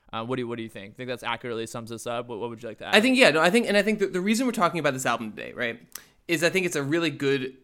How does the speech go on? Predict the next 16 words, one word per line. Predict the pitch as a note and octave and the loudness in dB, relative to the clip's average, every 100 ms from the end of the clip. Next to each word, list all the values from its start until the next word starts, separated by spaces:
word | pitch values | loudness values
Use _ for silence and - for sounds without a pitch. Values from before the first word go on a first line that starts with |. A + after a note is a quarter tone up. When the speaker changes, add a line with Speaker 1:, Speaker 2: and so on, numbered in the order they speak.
| _ | _
Speaker 2:
uh, | C3 B2 G#2+ A#1+ G1+ - - - | -2 -2 -4 -6 -10 -14 -18 -10
encapsulation | C#3 D#3+ C#3 D3 A#2+ C3 C#3+ | -6 -2 -2 -2 -4 -4 -2
of | C3 | -4
a | B2 | -4
lot | A#2 A#2 | -2 -4
of | A2+ | -4
those | A#2 | -6
dynamics, | A#2 A2 A2 F#2+ - C3+ | -6 -4 -6 -8 -6 -4
right? | C3+ | -2
Like, | F3 | 0
I | F3 | 2
actually, | F#3+ B3+ C#4 A#3+ D3 - - - | 2 2 0 0 0 -4 -16 0
I | G3+ | 4
have | B3+ C#3 | 6 6
no | C#3 F3+ | 4 2
problem | F3+ D3+ C#3 C#3+ C#3+ C#3 C#3 | 2 2 2 2 0 -2 -6